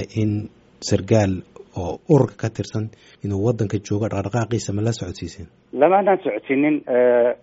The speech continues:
Speaker 2: ninna fiisa uga qaadan mayno dhulka Soomaalida, ilaa dowladda Soomaaliya. Ruux bini aadam oo fiisa uga qaadanayno dhulka Soomaaliyeed, shanta Soomaaliyeed, laga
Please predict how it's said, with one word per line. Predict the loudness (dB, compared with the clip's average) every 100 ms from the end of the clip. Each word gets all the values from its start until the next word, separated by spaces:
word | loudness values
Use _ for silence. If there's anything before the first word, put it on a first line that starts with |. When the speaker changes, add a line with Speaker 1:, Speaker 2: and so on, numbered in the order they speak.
| _
Speaker 2:
ninna | 0 2 4 2
fiisa | 0 0 4
uga | 4 4
qaadan | 2 2 2
mayno | 0 0 0
dhulka | -2 -4
Soomaalida, | -4 -2 0 -2 -4 -6 _
ilaa | -14 -12
dowladda | -6 -2 -2 -2 -4
Soomaaliya. | -2 0 2 0 -6 -10 _ _ -4
Ruux | -4
bini | 0 2
aadam | 4 2 2
oo | -2 -6
fiisa | -8 -10 -8
uga | -8 -2
qaadanayno | 0 0 -2 -6
dhulka | -8 -8 -8
Soomaaliyeed, | -4 -2 -2 -2 -4 -4
shanta | -2 0 -2 -4
Soomaaliyeed, | -2 -2 -2 -4 -8 -12 _ _
laga | 0 2